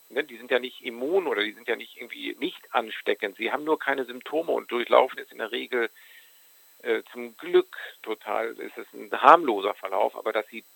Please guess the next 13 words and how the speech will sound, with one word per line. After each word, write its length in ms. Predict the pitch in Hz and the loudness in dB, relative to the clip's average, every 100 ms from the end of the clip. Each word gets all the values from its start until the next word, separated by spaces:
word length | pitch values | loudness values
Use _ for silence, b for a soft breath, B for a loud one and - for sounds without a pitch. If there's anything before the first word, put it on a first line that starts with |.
| _ | _
dann 200 | - 107 110 - - | 2 4 2 -10 0
deswegen, 440 | 143 - - 120 107 | 0 0 -4 -8 -6
weil 120 | 104 | -8
sie 60 | 101 | -8
einen 140 | 107 | -6
harmlosen 460 | 147 220 170 123 - | -2 -2 -4 -10 -10
Verlauf 360 | 110 107 104 | -6 -6 -8
haben, 260 | 101 104 104 | -10 -12 -12
nicht 260 | 156 - - | -16 -16 -6
Teil 220 | 135 131 | 0 0
des 160 | 123 - | -2 -14
Infektionsgeschehens 1000 | 123 117 - 190 269 - 107 110 104 - | -10 -10 -8 -8 -8 -8 -10 -10 -12 -8
sind, 220 | 107 | -8